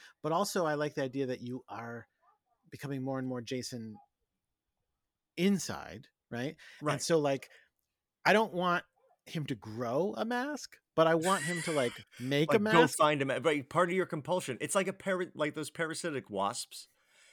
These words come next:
Speaker 2: that sort of
Speaker 1: Mm.
Speaker 2: lay the eggs in, like, spider brains,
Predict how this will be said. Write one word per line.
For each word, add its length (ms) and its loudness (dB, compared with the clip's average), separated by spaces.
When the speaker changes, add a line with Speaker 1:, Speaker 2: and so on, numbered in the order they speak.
Speaker 2:
that 140 -2
sort 180 0
of 100 -2
Speaker 1:
Mm. 100 -2
Speaker 2:
lay 160 0
the 200 -4
eggs 440 -2
in, 320 -6
like, 180 -6
spider 480 -4
brains, 540 -6